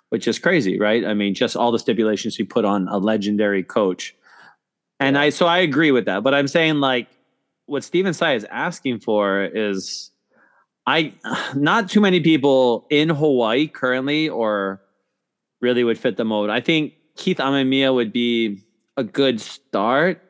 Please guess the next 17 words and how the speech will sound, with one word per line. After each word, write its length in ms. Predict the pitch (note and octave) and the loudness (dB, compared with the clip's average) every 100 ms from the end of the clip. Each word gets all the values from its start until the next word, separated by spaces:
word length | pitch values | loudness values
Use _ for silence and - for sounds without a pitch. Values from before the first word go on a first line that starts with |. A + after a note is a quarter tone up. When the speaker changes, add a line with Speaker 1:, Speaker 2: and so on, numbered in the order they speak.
| _ | _
Speaker 1:
just 240 | - C3 - | -6 -4 -4
because 540 | A#2+ C3 B2 A2 F#2+ | -2 0 2 0 -2
of 180 | A2 G2+ | -4 -4
his 160 | G#2+ | -4
Hawaii, 760 | - A2 G#2+ A2+ A#2+ A#2+ A2+ A2 _ _ _ _ _ _ _ | -4 -2 0 2 2 4 2 -2 _ _ _ _ _ _ _
because 340 | C3+ - C#3+ | -2 2 2
if 140 | C#3 B2 | 2 0
he, 140 | F3+ F3 | 0 0
even 200 | F#3+ G3 | 0 0
if 140 | F#3+ | 0
he, 120 | F3 | 0
like, 240 | D3 B2 - B2+ | 0 0 -4 -4
H 220 | C3 C3+ | -2 0
H 240 | B2+ A#2 - | 0 -2 -4
S 240 | A#2 - | -4 -4
A 40 | A2 | -2
A-ified 1400 | A2+ A2 A2+ A2+ G#2+ G#2+ - G#2+ - G#2 G2+ G2 G2+ | 0 0 0 2 0 0 -4 -8 -2 0 0 0 -2